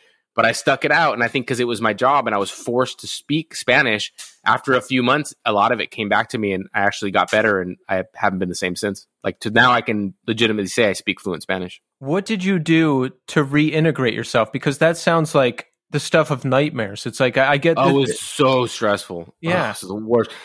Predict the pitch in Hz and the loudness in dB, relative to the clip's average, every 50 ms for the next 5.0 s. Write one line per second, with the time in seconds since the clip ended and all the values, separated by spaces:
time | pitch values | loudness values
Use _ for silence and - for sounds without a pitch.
0 | - - 139 131 135 139 147 156 156 160 143 143 143 131 127 113 117 120 117 117 | -4 0 2 2 4 4 2 2 2 0 0 2 2 0 0 0 0 2 2 4
1 | 117 117 117 117 120 - - _ _ _ - - - 113 110 107 107 104 98 107 | 4 2 2 2 0 -2 -6 _ _ _ -14 -6 -4 -2 0 0 0 0 2 2
2 | 104 98 101 - - _ _ _ - - - 127 120 120 113 110 - 123 120 113 | 2 2 2 -2 -8 _ _ _ -14 -6 0 2 2 2 0 0 0 0 2 2
3 | 110 107 107 107 98 - - - 98 - - - 101 98 - - - - 107 98 | 0 0 -2 -2 -6 -8 -8 -10 -10 -6 0 0 2 2 0 -2 -4 -2 -2 -2
4 | - _ _ - - 117 117 113 107 101 101 - - 110 104 98 101 98 - | -2 _ _ -2 0 2 2 2 2 0 -2 -4 -2 -2 0 0 -2 -4 -4